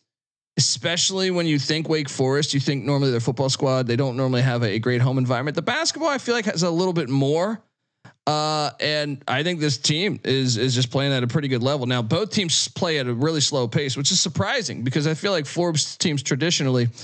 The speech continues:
play at a faster pace. But, uh, yeah, I,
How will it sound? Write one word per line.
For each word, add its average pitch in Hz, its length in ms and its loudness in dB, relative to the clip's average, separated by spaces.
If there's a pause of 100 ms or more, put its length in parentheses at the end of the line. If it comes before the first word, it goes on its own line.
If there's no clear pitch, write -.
(320)
play 156 160 2
at 135 80 0
a 127 40 0
faster 139 360 0
pace. 151 320 0
But, - 420 -4 (360)
uh, 147 400 0 (160)
yeah, 156 280 -2
I, 131 180 -2